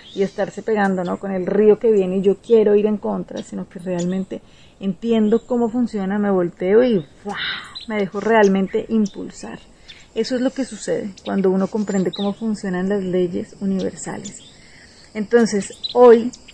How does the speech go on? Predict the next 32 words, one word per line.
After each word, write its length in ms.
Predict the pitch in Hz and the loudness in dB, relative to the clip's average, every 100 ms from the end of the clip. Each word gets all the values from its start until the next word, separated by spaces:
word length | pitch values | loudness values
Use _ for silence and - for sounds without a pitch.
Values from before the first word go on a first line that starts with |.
| - - | -10 -4
este 460 | 208 - 233 - - | -4 -2 -4 -4 -4
nahual 360 | 220 214 196 180 | 2 4 4 2
que 80 | |
nos 140 | 214 226 | -4 -4
acompaña, 640 | - 208 - 180 170 170 196 | -4 -6 -2 0 0 -4 -6
es 140 | 190 170 | -6 -2
el 100 | 185 | 0
nahualito 500 | 202 202 185 - 196 | 2 2 2 -4 -8
Juntijar, 640 | 226 208 220 180 180 180 - - - | -4 -6 -6 -6 -6 -6 -10 -10 -6
nos 160 | 208 | -6
trae 240 | - 190 190 | -4 -2 0
una 160 | 202 | -2
clave 500 | 202 247 220 185 196 - | -2 2 4 4 0 -2
que 100 | 220 | 0
de 140 | 196 | 4
verdad 320 | 190 185 190 196 | 4 4 4 2
es 220 | - - | -2 -16
fundamental. 720 | - 247 233 226 196 170 170 | -6 0 4 4 2 -2 -6
Cuando 180 | - 208 | -2 2
yo 140 | 220 226 | 4 4
comprendí 440 | 262 269 254 220 | 2 2 2 2
esto 200 | 208 - | 0 -2
en 60 | 214 | -2
mi 160 | 220 | 0
vida, 260 | 202 202 - | 2 0 0
de 160 | 185 196 | 0 2
verdad 380 | 185 170 180 180 | 2 0 -2 -4
que, 220 | - 202 - - - - - | -4 -4 -6 -16 -20 -20 -10
mejor 260 | 196 185 185 | -6 -4 -2
dicho, 240 | 202 - | -4 -6
o 40 | - | -14
sea, 180 | 190 | -12